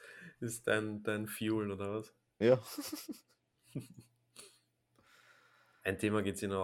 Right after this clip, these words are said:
Speaker 1: aus, oder?
Speaker 2: Ja, ja, ja, ja. Ich wusste noch nicht, dass wir schon fertig sind mit <laughs> Riot Rant. <laughs>
Speaker 1: So, ja.
Speaker 2: Äh, ja, klar, aber ich hab schon gezogen, nämlich vor allem, äh, E-Bikes.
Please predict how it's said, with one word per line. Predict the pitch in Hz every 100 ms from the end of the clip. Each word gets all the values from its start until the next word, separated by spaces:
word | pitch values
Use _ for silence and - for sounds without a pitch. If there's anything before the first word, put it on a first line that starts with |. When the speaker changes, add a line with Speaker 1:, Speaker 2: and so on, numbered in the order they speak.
| 92
Speaker 1:
aus, | 92
oder? | 101 147 170 - _ _ _ -
Speaker 2:
Ja, | 98
ja, | 95 90 92 120
ja, | 123 107 90 101 131 151
ja. | 143 104 98 - - _ _ - - _ _ -
Ich | -
wusste | 107 -
noch | 110
nicht, | 104
dass | 107 98
wir | 98 92 -
schon | - 92
fertig | 95 113
sind | - 107
mit | 98
<laughs> | 101 - 113 - -
Riot | 262 101 113 95
Rant. | 98 113 - 784 762
<laughs> | - 1047 - - - - _ _ _ -
Speaker 1:
So, | - - 110 113 - - - - 123 98
ja. | 92 90 95 - _ _ _ _ _ _ _ _ _ - 208 202 180 156 139 139 147 -
Speaker 2:
Äh, | 107 -
ja, | 101 135 104 - -
klar, | 123 90
aber | 107
ich | 104
hab | 127
schon | -
gezogen, | 117 - 120 131
nämlich | 104 104
vor | 104
allem, | 117 147 -
äh, | - 98 101 104 - 151
E-Bikes. | 151 101 - -